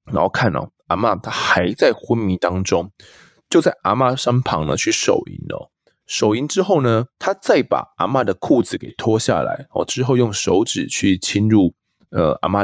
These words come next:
的下体里面，所以哦，因为这样子的原因呢，阿嬷的下体才会踩到她的精液。后来呢，阿嬷突然醒过来哦，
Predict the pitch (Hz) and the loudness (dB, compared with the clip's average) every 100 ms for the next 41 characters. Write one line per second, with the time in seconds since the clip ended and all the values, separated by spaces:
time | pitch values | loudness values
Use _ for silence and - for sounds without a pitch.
0 | 98 80 69 62 - - 87 80 - 110 | 0 2 2 2 -2 -2 -2 -2 -2 0
1 | 92 - _ _ _ _ - 139 208 135 | 0 -4 _ _ _ _ 0 4 4 2
2 | - 76 - 120 143 123 131 101 90 87 | -2 -4 -2 0 2 2 2 2 0 2
3 | 92 87 101 107 90 85 _ _ - - | 0 0 2 4 4 2 _ _ -10 -4
4 | 120 123 - - 107 - 85 - - 90 | 0 0 0 0 -2 -2 -10 -10 -4 -2
5 | - 123 95 - - 67 - 120 104 - | 2 2 2 -4 -2 -2 -2 0 0 -2
6 | 92 - 60 - - - 90 101 90 _ | -4 0 -2 -2 -6 -2 -2 -4 -8 _
7 | _ _ _ _ - 226 147 95 78 78 | _ _ _ _ 2 4 4 2 -2 -2
8 | - 131 127 - 139 123 - 80 127 101 | 0 2 0 0 0 0 -4 -2 2 2
9 | 50 53 - | 2 -2 -4